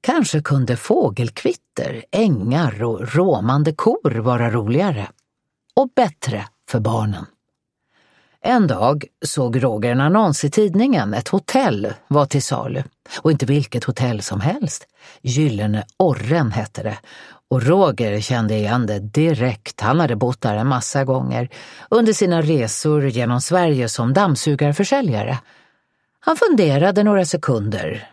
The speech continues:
innan han ringde. Kanske borde han ha tänkt lite till. Men då hade inte den här historien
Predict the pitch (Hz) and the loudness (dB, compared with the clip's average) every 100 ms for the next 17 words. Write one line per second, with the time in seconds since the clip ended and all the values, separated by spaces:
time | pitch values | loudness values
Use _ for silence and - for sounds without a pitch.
0 | _ - 147 123 113 143 131 131 117 107 | _ -2 0 0 0 0 0 -2 -4 -8
1 | - - _ _ - - _ _ _ _ | -8 -10 _ _ -20 -20 _ _ _ _
2 | 160 151 170 107 - - 110 110 113 107 | -8 -2 -2 -2 -6 -6 -6 -2 -4 -2
3 | - 101 104 107 104 110 123 - - 127 | -6 -4 -6 -6 -6 -6 -8 -8 -10 -8
4 | - - - 117 _ _ _ _ _ _ | -6 -6 -8 -12 _ _ _ _ _ _
5 | - 117 107 98 - 131 196 233 262 120 | -6 -2 -2 -4 -6 -2 0 2 0 0
6 | - 127 110 107 240 311 - 120 123 117 | -2 -2 0 0 0 -2 -4 -4 -6 -8
7 | 104 | -10